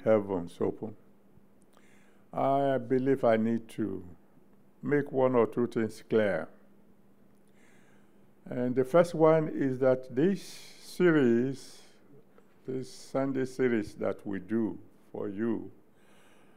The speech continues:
uh, started during the coronavirus crisis, when people could no longer go to church. And so we felt that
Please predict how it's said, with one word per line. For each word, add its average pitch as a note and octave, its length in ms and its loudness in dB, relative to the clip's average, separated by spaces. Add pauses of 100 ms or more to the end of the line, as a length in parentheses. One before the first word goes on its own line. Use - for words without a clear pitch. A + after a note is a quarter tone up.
(560)
uh, A#2+ 760 0
started E3 640 2
during C3+ 480 2
the G#2+ 560 -2 (1120)
coronavirus B2 1120 2
crisis, A#2 880 -2 (1040)
when A#2+ 840 0 (600)
people A#2 580 0
could G2 140 -6
no G#2 120 0
longer G#2 440 2
go G2 180 -2
to G2+ 180 -10
church. - 600 -6 (1700)
And G#2+ 140 -8
so A2+ 300 6
we G#2 160 2
felt A2+ 480 2
that G2+ 280 -2